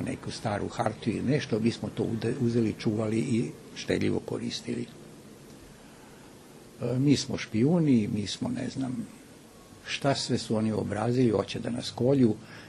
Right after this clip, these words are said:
Ja sam vlaški nešto razumevao, a i ovaj naš domaćin. I tu se ja obezobrazim i kažem: "Ko smo mi, to nije tvoje, to zna tvoj komandant."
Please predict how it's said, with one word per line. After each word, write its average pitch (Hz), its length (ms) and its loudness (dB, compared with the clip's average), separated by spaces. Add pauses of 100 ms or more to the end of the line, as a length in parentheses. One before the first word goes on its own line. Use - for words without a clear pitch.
(100)
Ja 117 120 6
sam 98 280 -2
vlaški 95 380 -2
nešto 98 320 -6
razumevao, 107 800 -2 (540)
a 85 60 -6
i 87 140 -6
ovaj - 340 -10 (120)
naš - 280 -10 (120)
domaćin. 120 560 -2 (1400)
I 113 60 0
tu - 180 2
se 143 220 2
ja 180 140 2
obezobrazim 101 880 -2 (1800)
i 113 40 -6
kažem: 127 560 -2
"Ko 131 180 2
smo 107 260 -4
mi, 139 280 2 (160)
to 113 140 -2
nije 107 220 -2
tvoje, 127 420 -4 (100)
to - 180 -6
zna 92 200 -6
tvoj - 340 -4 (1800)
komandant." 104 680 0